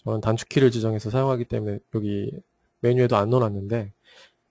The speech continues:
이렇게 해서 쉘이라는 명령을 적용하게 되면 일단은 이제 바깥쪽,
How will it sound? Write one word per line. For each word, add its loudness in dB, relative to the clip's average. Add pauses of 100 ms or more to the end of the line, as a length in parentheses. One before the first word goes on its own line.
(120)
이렇게 -4
해서 0
쉘이라는 2
명령을 -2 (300)
적용하게 2
되면 0 (840)
일단은 4
이제 -2
바깥쪽, 0